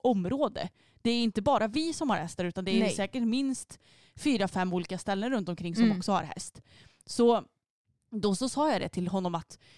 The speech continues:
Speaker 1: du får gärna följa efter oss under en ridtur eller filma oss eller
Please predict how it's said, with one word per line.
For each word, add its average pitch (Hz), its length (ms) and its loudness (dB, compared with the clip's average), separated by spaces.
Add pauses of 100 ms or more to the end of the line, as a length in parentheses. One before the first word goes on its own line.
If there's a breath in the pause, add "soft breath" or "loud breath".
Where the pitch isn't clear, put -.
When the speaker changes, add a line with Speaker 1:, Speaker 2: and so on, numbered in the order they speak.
(120)
Speaker 1:
du 190 240 -2
får 294 200 0
gärna 294 920 0
följa 294 280 -2
efter 269 280 -2
oss 226 280 -2
under 214 260 0
en 214 140 -2
ridtur 208 360 -2
eller 196 400 0
filma 196 360 -4
oss 190 220 -2
eller 190 320 0